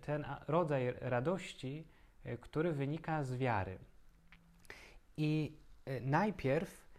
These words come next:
e, to odniesienie dzisiaj do tajemnicy zmartwychwstania, to już jest pierwsza rzecz, która nam powinna pomóc.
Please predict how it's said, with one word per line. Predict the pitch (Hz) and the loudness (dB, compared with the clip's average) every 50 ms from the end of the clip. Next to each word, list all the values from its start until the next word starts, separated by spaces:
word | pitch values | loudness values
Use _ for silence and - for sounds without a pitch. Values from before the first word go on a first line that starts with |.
| - - - - - - - | -20 -20 -20 -20 -20 -10 -4
e, | 131 135 135 131 131 - - - - - - - | -2 0 0 0 -2 -6 -12 -20 -20 -20 -8 0
to | - 160 139 | 2 4 6
odniesienie | 151 151 139 143 143 143 135 139 - - 208 214 190 160 139 123 120 117 113 | 6 6 6 6 6 4 4 4 4 4 4 6 6 4 4 4 4 2 0
dzisiaj | 113 113 131 147 147 - 147 135 127 117 | -2 -2 -2 -2 0 2 2 2 2 2
do | 110 120 117 135 165 180 175 160 | 0 2 8 10 12 12 12 10
tajemnicy | 170 - - 143 143 143 139 131 139 156 170 165 - 151 | 6 4 4 6 6 6 6 4 4 2 0 0 -2 -2
zmartwychwstania, | 135 135 135 131 131 - - - 123 - - - - - 113 107 110 117 127 143 156 - - | 0 0 0 0 -2 -4 -6 -8 -8 -8 -10 -6 -2 0 0 0 0 -2 -2 -4 -4 -6 -6
to | - 151 | -4 -4
już | 156 139 | -2 -2
jest | 147 143 147 - | -2 -4 -4 -2
pierwsza | - 170 180 175 170 - - - 160 151 143 | 0 2 2 2 0 -2 0 0 2 2 2
rzecz, | 127 147 156 147 - | 2 2 0 0 0
która | - - 139 139 | -2 -2 -2 0
nam | 139 135 123 | 0 0 0
powinna | - 127 131 139 135 135 131 | 0 0 0 0 0 0 0
pomóc. | 123 - 113 104 98 98 - - - - | 0 2 2 2 2 0 -6 -10 -14 -18